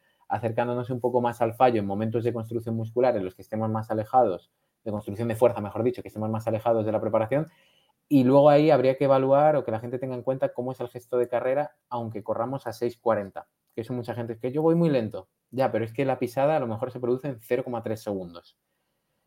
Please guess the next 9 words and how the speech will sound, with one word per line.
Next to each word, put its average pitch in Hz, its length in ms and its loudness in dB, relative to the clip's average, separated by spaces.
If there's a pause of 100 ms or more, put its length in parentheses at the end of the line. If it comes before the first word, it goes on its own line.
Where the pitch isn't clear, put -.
(120)
Entonces 127 280 0
es 139 100 -4
un 143 80 -6
gesto 151 240 0
rápido, 95 460 0 (180)
es - 60 -20
un 113 60 -10
gesto 135 180 -2 (100)
hiperrápido. 101 680 -2